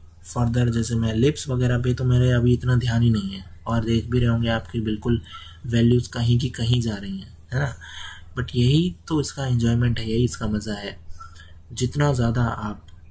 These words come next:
blocks के patches को create करोगे, जितना ज़्यादा आप blocks के, अ, क्या बोलूँ, blocks के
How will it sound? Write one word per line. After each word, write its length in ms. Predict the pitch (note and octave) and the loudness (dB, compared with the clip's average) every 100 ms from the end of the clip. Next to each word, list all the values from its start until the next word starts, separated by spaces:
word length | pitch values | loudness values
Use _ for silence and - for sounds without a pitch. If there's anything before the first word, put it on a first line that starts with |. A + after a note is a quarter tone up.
| - | -10
blocks 380 | A2 A2+ A2+ - | -2 -2 -2 -6
के 120 | A2+ | -8
patches 400 | - G#2+ F#2+ A#2 | -6 -6 -4 -4
को 100 | - | -4
create 320 | F#2+ A2 G#2 | -8 -6 -6
करोगे, 340 | F#2+ G#2 G#2 G#2+ | -6 -6 -6 -6
जितना 280 | A2 A2+ A2+ | -6 -4 -4
ज़्यादा 260 | A2 A2+ | -4 -4
आप 200 | A2 - - - - - - | -6 -6 -14 -16 -16 -18 -8
blocks 380 | B2+ C3+ C#3 - | 0 2 2 -4
के, 260 | - C#3 C3 | -6 -4 -4
अ, 580 | - - - - B2+ B2 A#2+ A#2 A2+ A2+ A#2 - - - - - - - - | -6 -18 -20 -12 -2 2 2 2 0 0 -4 -6 -10 -14 -18 -18 -16 -16 -12
क्या 140 | B2+ | -8
बोलूँ, 320 | A#2+ A#2+ A#2+ A#2 A2+ | -4 -2 -2 -2 -2
blocks 320 | B2 B2+ - | 0 0 -2
के 240 | - B2 | -4 -4